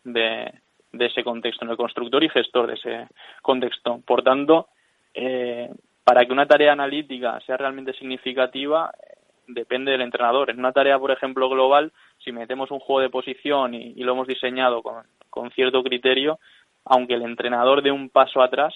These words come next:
el propio juego va, va a proporcionar aprendizaje a los jugadores. En una situación analítica donde el foco no está en el propio juego, sino en un comportamiento concreto y en corregir ese comportamiento,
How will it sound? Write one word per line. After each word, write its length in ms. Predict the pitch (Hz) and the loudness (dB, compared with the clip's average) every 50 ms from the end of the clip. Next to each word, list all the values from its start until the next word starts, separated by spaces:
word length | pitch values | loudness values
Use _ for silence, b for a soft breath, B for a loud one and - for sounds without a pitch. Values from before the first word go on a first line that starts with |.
| - - | -8 -10
el 160 | 117 120 - | -10 -10 -6
propio 280 | - 127 127 127 135 | -4 -4 -4 -4 -4
juego 420 | 127 - - 135 139 147 160 175 b b b b b _ _ - | -6 -4 -4 -2 0 0 0 -2 b b b b b _ _ -4
va, 460 | 127 127 127 123 123 120 117 117 117 | 2 2 4 4 4 2 -2 -4 -4
va 200 | 120 123 127 131 | 0 4 4 4
a 60 | 127 | 4
proporcionar 560 | - 135 127 120 127 127 123 - 127 127 127 131 | 4 2 -2 -2 -4 -4 -6 -6 -4 0 2 2
aprendizaje 500 | 127 131 123 120 117 113 - 127 - 127 | 2 0 -4 -8 -8 -8 -8 -4 -4 -4
a 60 | 120 | -4
los 120 | 117 113 - | -4 -8 -12
jugadores. 520 | - 123 117 117 120 127 131 123 113 110 - | -8 -8 -6 -4 -2 -2 -2 -2 -4 -8 -14
En 80 | 123 120 | -16 -8
una 240 | 123 127 131 131 123 | -2 0 0 0 -2
situación 400 | - 139 135 127 - - 131 123 | -4 -6 -6 -6 -4 -4 -4 -4
analítica 640 | 123 120 120 123 127 - 131 127 - 135 127 - - _ _ _ _ _ - | -2 -2 -4 -6 -6 -8 -10 -6 -2 -2 -2 -2 -6 _ _ _ _ _ -8
donde 240 | 127 127 123 120 120 | -6 -4 -4 -4 -6
el 60 | - | -8
foco 460 | - - 143 143 139 135 127 120 - b b _ _ | 0 4 4 4 4 2 -2 -4 -6 b b _ _
no 100 | 135 139 | -6 -6
está 140 | 131 - 139 | -2 0 0
en 80 | 131 131 | 0 0
el 80 | 127 | -2
propio 340 | - 131 131 123 123 131 123 | -2 0 -2 0 0 -2 -2
juego, 400 | - - 147 143 139 131 123 117 | 0 2 4 4 4 4 2 -2
sino 400 | - - 123 120 120 117 113 - - | -6 -8 -8 -6 -4 -6 -6 -8 -10
en 140 | 120 120 123 | -10 -8 -6
un 120 | 131 131 | -4 0
comportamiento 640 | 131 135 131 131 131 131 127 127 127 127 123 123 127 | 0 0 2 4 2 4 4 2 2 0 -2 -2 -2
concreto 600 | 123 123 123 120 120 127 131 135 127 123 120 - _ _ _ _ | -2 -2 -4 -2 -2 0 0 0 0 -2 -6 -12 _ _ _ _
y 120 | - 120 123 | -8 -6 -6
en 100 | 120 120 | -4 0
corregir 580 | 123 120 117 117 117 113 - - 139 135 123 | 2 2 2 2 0 -4 -4 -2 -2 0 0
ese 180 | 123 - - 127 | 0 0 -2 0
comportamiento, 800 | 127 127 127 123 123 123 127 127 123 127 127 131 135 151 156 | 0 0 0 0 2 4 4 2 2 2 -2 -2 -2 -2 -2